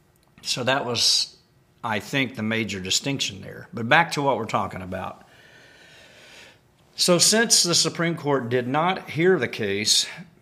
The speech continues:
many are devastated, some are disillusioned, some are cynical, some are <clears throat> giving up.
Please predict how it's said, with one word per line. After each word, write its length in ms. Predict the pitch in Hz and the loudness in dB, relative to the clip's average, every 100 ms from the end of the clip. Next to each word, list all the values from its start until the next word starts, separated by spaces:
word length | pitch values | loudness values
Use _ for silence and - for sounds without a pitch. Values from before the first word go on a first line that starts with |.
| _ | _
many 260 | 131 156 185 | -2 2 4
are 80 | 175 | 2
devastated, 840 | 139 131 127 - 120 117 120 120 - _ _ _ _ _ _ - | 2 0 -2 0 0 0 -2 -4 -14 _ _ _ _ _ _ -4
some 280 | - 160 170 | 0 2 0
are 60 | |
disillusioned, 720 | 151 151 151 135 120 113 117 | 2 2 2 2 2 2 -2
some 200 | - 135 | 0 0
are 60 | 151 | 2
cynical, 640 | - 139 127 120 123 127 120 - 202 - - 180 | 2 2 0 -2 -2 -2 -6 -16 -20 -20 -10 -4
some 300 | 139 143 151 | 0 0 0
are 280 | 139 135 - - | 0 -2 -6 -2
<clears throat> 160 | 170 156 123 117 - _ _ - 120 | 4 4 2 -12 -18 _ _ -10 0
giving 360 | 131 151 156 | 2 4 4
up. 360 | 127 113 131 | 4 4 2